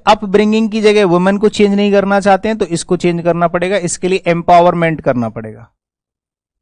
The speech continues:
empowerment of women, या तो औरतों की शक्ति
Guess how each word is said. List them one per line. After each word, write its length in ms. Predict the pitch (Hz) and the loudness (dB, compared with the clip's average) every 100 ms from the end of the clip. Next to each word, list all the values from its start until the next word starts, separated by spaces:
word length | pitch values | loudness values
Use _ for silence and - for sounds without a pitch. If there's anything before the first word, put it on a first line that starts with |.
| _ _ _ _ _ _ _ _ _ _ _ _ _ _ _ _ _ _ _ _ _ _ _ _ _ _ _ 160 | _ _ _ _ _ _ _ _ _ _ _ _ _ _ _ _ _ _ _ _ _ _ _ _ _ _ _ -8
empowerment 920 | 170 165 165 175 175 156 170 196 - - - _ _ _ _ _ _ _ _ _ _ _ _ - | -6 2 4 4 2 -2 -4 -8 -14 -20 -20 _ _ _ _ _ _ _ _ _ _ _ _ -6
of 260 | 147 151 170 - - - _ _ _ _ _ _ _ _ _ _ _ _ _ 143 | 0 2 0 -6 -20 -20 _ _ _ _ _ _ _ _ _ _ _ _ _ -12
women, 440 | 127 139 127 110 - _ _ _ _ _ _ _ _ _ _ _ _ _ _ _ _ _ _ _ _ | -6 -4 -4 -6 -16 _ _ _ _ _ _ _ _ _ _ _ _ _ _ _ _ _ _ _ _
या 140 | 139 160 | -2 0
तो 160 | 208 180 | 0 2
औरतों 440 | 165 175 175 196 | 4 4 2 -2
की 140 | 190 202 | -2 -4
शक्ति 380 | 185 - 196 | -4 -6 -6